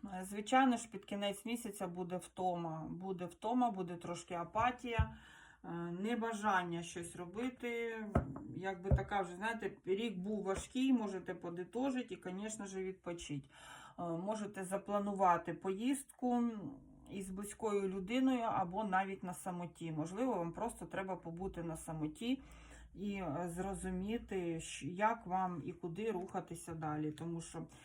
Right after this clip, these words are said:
е, маг говорить про те, що виснаження буде колосальне. Ви будете вирішувати якісь питання, реалізувати себе, творити. Ви будете по-,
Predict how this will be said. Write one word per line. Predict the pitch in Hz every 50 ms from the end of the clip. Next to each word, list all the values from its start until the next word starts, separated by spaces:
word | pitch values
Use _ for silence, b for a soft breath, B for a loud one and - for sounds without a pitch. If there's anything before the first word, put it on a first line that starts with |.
| B B B B B
е, | 175 175
маг | 180 196 220 233 208 185
говорить | 196 202 202 202 214 214 202 196 -
про | - 196 196
те, | 196 - 233 262 254
що | 254 - - 202 190 185 B B B B B
виснаження | 175 175 175 240 254 - - 214 190 185 185 190 190 190 185
буде | 180 185 208 233 208 202 196
колосальне. | - 208 214 214 208 208 - - - 180 170 160 160 160 165
Ви | 165 170
будете | 175 185 208 202 202 - 196
вирішувати | 185 202 202 226 226 220 - 208 190 196 190 - 190
якісь | 190 - - 196 - -
питання, | - - 196 - - 240 254 254 233 208 180 175
реалізувати | 190 202 208 202 202 196 180 180 196 196 190 220 247 247 240 240 202 185
себе, | - - 185 175 165 170 165
творити. | 160 160 - 180 196 202 208 208 240 247 233 220 - 175
Ви | 170 175 180
будете | 185 202 214 190 196 202 - 202
по-, | 202 - - 220 226 214 180 175